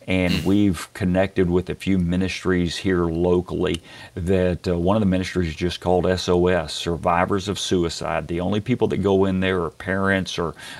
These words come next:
Speaker 1: or, or fiancés who have lost, lost loved ones. And, and the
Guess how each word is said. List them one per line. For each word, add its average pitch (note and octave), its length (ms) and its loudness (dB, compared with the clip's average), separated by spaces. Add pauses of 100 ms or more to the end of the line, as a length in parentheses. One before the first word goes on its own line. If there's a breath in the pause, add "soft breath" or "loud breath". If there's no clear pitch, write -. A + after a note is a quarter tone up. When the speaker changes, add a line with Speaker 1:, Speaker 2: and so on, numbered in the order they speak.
Speaker 1:
or, - 200 0
or E2 120 -2
fiancés F2+ 880 0
who F2 80 -4
have D2 100 -6
lost, F2+ 480 0 (160)
lost F2+ 460 -2
loved F2 260 2
ones. F2+ 440 -2 (420 loud breath)
And, F#2 340 2
and F2+ 320 0
the F2 180 0